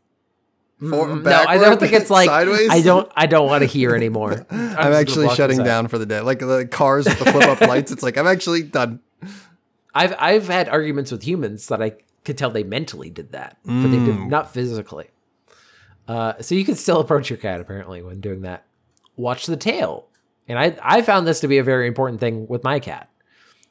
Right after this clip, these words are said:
Speaker 2: Um, the tail is the most expressive part of the cat's body.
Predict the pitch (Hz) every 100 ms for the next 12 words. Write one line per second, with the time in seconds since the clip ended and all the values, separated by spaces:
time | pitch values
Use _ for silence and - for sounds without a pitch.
0 | _ 123 117 110 113 131 151 156 180 147
1 | 143 156 - 180 - 160 180 147 139 127
2 | 131 135 127 - 165 196 - -